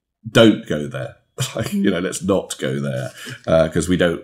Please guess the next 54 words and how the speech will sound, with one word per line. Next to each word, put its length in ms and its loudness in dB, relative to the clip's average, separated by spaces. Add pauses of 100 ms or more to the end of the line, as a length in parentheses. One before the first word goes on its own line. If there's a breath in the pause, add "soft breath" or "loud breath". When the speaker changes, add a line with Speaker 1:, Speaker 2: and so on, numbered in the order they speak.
(140)
Speaker 1:
want 140 -4
to 60 -6
get 120 -4
into 160 -6
trouble." 400 4
And 100 6
there's, 160 4
there's 140 0
a 20 0
lot 100 6
of 60 2
people 140 8
who 60 8
don't 200 6
know, 280 2 (720 soft breath)
you 100 2
know, 100 2
they 100 2
don't 100 2
know 60 4
what 120 -4
the 60 -4
right 180 -2
thing 160 -4
to 80 -8
say 340 4
is. 280 2
They 100 -2
don't, 220 -4
they 100 0
don't 160 -2
know, 180 0 (220 loud breath)
they, 160 4
they're 160 2
worried 320 6
about 240 2
taking 340 2
sides. 540 4
It's 140 -2
all 100 4
that 200 4
kind 140 -2
of 60 -4
nonsense. 600 -8 (360 loud breath)
Um, 460 4 (1040)
I 40 -6
don't 160 6
know 80 4
if 60 0
this 160 -4
is 100 -8
worth 180 -2
saying, 340 2
but 180 -4